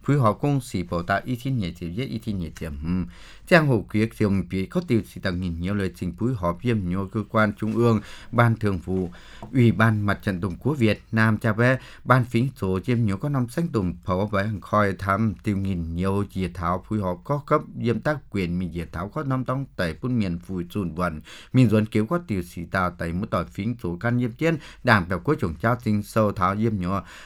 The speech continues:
pháp luật tẩy miền một tỏi phính số. Bên phun mình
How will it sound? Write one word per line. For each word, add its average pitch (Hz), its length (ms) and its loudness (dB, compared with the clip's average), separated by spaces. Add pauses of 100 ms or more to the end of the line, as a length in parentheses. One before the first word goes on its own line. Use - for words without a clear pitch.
pháp 135 200 0
luật 101 260 0
tẩy 90 280 -2
miền 92 240 -2 (100)
một 98 160 -4
tỏi 82 120 0
phính 90 280 -6
số. 92 240 0 (540)
Bên 113 240 6
phun 107 340 4
mình 104 100 0